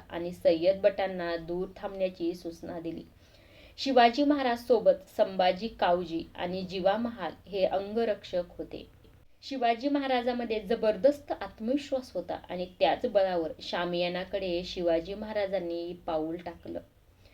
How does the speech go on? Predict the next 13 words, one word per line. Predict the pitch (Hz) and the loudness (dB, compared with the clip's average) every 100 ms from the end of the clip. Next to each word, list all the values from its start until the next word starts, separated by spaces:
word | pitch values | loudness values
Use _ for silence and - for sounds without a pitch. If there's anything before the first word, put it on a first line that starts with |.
| - - - - | -20 -20 -20 0
शामियानात | 285 247 277 285 254 233 226 233 - | 4 6 8 8 8 0 -2 -4 -8
खान | 240 240 | -4 -2
शिवाजी | 254 240 196 190 240 | -2 0 4 4 2
महाराजांची | 240 233 226 214 214 196 190 | -2 -2 -2 -4 -8 -10 -10
वाट | 185 185 196 - | -8 -10 -10 -12
पाहत | 226 214 180 165 | -12 -12 -12 -12
होता. | 160 - - _ _ _ _ | -12 -16 -18 _ _ _ _
दोघांची | 175 190 175 175 175 165 | 2 6 6 4 -2 -10
भेट | 143 190 - | -10 -14 -6
झाली. | 247 196 151 - _ _ _ _ - | -6 -4 -8 -10 _ _ _ _ -10
दोन्ही | - 185 175 180 | -4 -2 -2 -2
वकिलांनी | 175 - 196 214 214 190 185 180 | -2 -2 -4 -2 -2 -4 -4 -4
रीतिरिवाजाप्रमाणे | 190 247 285 302 269 254 254 208 190 175 165 | -4 0 2 4 2 0 -2 -2 -2 -4 -8